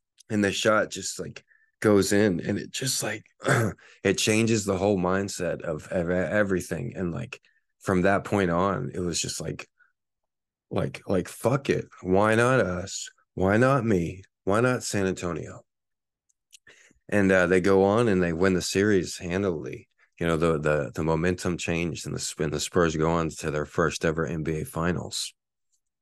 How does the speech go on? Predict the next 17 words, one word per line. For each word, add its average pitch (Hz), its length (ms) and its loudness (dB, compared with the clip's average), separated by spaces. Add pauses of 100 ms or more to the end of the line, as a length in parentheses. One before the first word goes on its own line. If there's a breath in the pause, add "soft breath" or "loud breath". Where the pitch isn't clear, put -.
(640 loud breath)
where 104 120 4
they 92 140 6
meet 95 180 6
up 92 180 2
with 95 180 2
the 80 260 -2 (480)
New 95 220 2
York 95 420 4
Knicks, - 500 -4
the 90 140 -2
most 82 240 -4
famous 90 420 -2
team 90 220 -2
in 82 100 -4
basketball. 85 800 -6 (420 loud breath)
And, 82 420 -2
uh, 73 460 -8